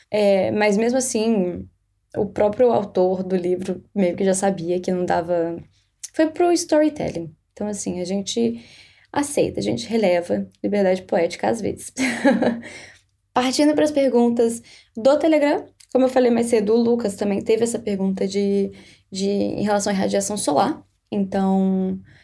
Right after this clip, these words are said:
fica aí respondido que o filme não tratou sobre isso em nenhum momento. O Geraldo, ele fez um link, assim, interessante. Ele falou que ele citou a missão dart.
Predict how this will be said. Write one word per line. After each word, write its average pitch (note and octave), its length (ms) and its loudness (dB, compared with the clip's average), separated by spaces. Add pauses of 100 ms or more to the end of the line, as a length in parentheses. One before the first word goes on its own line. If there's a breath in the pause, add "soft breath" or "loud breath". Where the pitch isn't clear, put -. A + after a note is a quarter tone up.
(140 soft breath)
fica A#3 240 -2
aí G#3 60 4
respondido A#3+ 720 0
que C4+ 360 0
o G#3 120 -2
filme A#3 260 2
não A#3 140 0
tratou D4+ 460 0 (100)
sobre G#3 320 0
isso - 280 -6 (280)
em G#3 60 0
nenhum G3+ 180 4
momento. G#3 380 -2 (300)
O F#4 200 6
Geraldo, B3 880 2 (360 loud breath)
ele A#3 280 4
fez C4 240 2
um D4 140 6
link, C4 260 4
assim, B3+ 160 2
interessante. B3 520 2
Ele G3+ 100 0
falou B3+ 180 4
que C4 100 2 (200)
ele A#3 420 2 (120)
citou C4 340 2
a D#4 60 6
missão D#4 340 2
dart. F#3+ 460 0